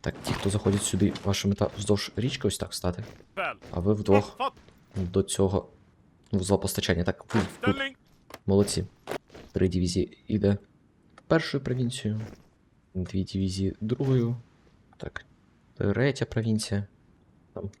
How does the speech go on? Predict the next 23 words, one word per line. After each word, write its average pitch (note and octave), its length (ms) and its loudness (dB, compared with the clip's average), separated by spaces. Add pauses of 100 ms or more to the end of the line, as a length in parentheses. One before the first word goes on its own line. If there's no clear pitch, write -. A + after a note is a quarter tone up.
(340)
четверта. B2 540 0 (680)
Далі G2 180 6
як G2 160 4
вийде. F2+ 240 4 (560)
Так, - 140 -6
тут - 160 -2
я E2+ 80 2 (380)
наказав F#2+ 400 2
перекривати A#2+ 480 0
все. - 180 -6 (280)
Ага. G2+ 200 -8 (680)
Все - 180 -2
ось - 180 -2
так. E3+ 260 0 (520)
Тут - 180 2
ми - 100 6
ось - 160 -2
так F3 180 4
зробимо. D#3+ 420 0 (600)
Тут - 220 0
ми G#2+ 140 6 (140)
сюди A2 400 2
зайдемо. G2+ 520 6